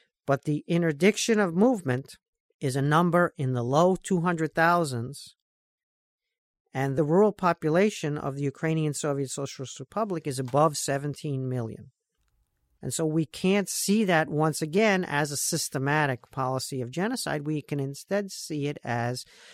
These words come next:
a panic on the part of the regime that the collectivization process would unravel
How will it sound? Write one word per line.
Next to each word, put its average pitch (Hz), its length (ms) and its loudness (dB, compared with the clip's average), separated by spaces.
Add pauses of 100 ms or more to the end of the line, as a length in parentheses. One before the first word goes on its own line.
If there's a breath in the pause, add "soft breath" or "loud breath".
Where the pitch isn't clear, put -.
(280 loud breath)
a 143 120 2
panic 220 640 2
on 156 140 4
the 156 100 0
part 160 300 2
of 156 140 0
the 143 100 0
regime 147 720 2 (640)
that 147 320 4 (200)
the 143 260 -2
collectivization 175 1080 4
process 151 560 2
would 151 180 4
unravel 139 800 4